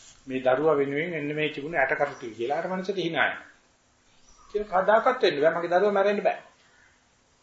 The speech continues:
අපි පරම්පරාවක් කවදාවත් බොරුවක් කියලා. ඊට පස්සේ ඇට කටු දුන්නාට පස්සේ කියනවා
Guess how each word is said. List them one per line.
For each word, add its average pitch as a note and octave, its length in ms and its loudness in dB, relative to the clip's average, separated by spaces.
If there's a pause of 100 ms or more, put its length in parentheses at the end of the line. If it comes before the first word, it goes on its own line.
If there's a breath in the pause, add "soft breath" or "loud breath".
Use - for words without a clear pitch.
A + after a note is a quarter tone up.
අපි - 220 -12
පරම්පරාවක් D#3 760 6
කවදාවත් F#3 400 8
බොරුවක් D#3+ 280 2
කියලා. C3+ 220 0
ඊට D3 140 0
පස්සේ F3 220 2
ඇට D#3+ 140 2
කටු F3+ 220 0
දුන්නාට F3+ 280 -2
පස්සේ D#3+ 260 0
කියනවා F#3+ 260 2